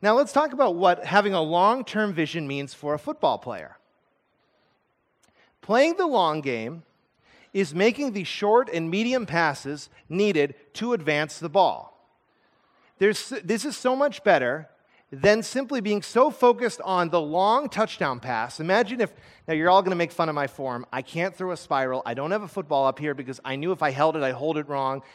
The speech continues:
You'd be like, "This guy's preaching about football. What is he doing? He can't even hold the football right."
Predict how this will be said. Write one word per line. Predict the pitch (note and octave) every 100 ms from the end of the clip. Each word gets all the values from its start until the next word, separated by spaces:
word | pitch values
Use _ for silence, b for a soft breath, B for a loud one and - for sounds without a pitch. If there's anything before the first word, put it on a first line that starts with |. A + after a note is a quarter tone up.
| B
You'd | D3+
be | E3+
like, | D3 C#3 - _
"This | C#3 -
guy's | D#3+ F#3 -
preaching | G3 D#3 E3+
about | D3+
football. | - D#3 C#3 B2
What | B2 D3
is | D3
he | D#3+
doing? | C#3 C#3 C3
He | B2+
can't | C#3+ C#3+
even | D3+
hold | D3 C#3+
the |
football | C#3 F3 D3 B2+
right." | B2 A#2+